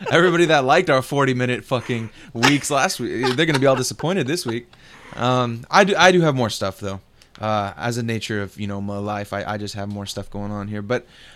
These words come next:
uh, at the end of my, uh, I, I, at the end of my story time last week, I told you guys all about how I lost my wallet.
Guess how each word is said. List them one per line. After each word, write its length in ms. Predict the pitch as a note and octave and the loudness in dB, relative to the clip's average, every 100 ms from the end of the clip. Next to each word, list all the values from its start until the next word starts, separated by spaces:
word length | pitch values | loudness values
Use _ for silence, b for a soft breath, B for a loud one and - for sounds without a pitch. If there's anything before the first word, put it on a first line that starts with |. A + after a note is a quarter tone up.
| - | 0
uh, 240 | B2 A#2+ A#2+ | 2 4 2
at 100 | C3 | 2
the 100 | E3 | 2
end 100 | G3+ | 4
of 40 | |
my, 300 | C#3 A#2+ A2+ | 4 4 2
uh, 300 | A2 G2+ G2 - _ - | 0 -2 -6 -10 _ -4
I, 140 | A2 - | -4 -2
I, 60 | A#2 - | -6 -4
at 60 | |
the 60 | A#2+ | -4
end 60 | D#3+ | 0
of 60 | |
my 80 | D3+ | 0
story 340 | G#2 C3+ B2+ A#2 | -2 0 2 2
time 240 | A2+ G#2 | -2 -2
last 340 | G#2+ B2 - | 0 -2 -2
week, 300 | G#2 G2+ - - | -6 -6 -8 -4
I 420 | A2 A2 G#2+ G#2 - - | 0 2 0 -4 -10 -6
told 320 | B2+ A#2+ G#2+ | -2 -2 -2
you 80 | A2 | -2
guys 300 | A2 A2 G#2+ | 0 0 0
all 120 | A2 | -2
about 180 | G#2+ G2+ | -2 -4
how 80 | A2 | -2
I 140 | G#2+ | -2
lost 220 | A2 A2+ | -2 -4
my 120 | A2+ G2+ | -4 -4
wallet. 360 | A2+ A2+ G#2 | -2 -2 -4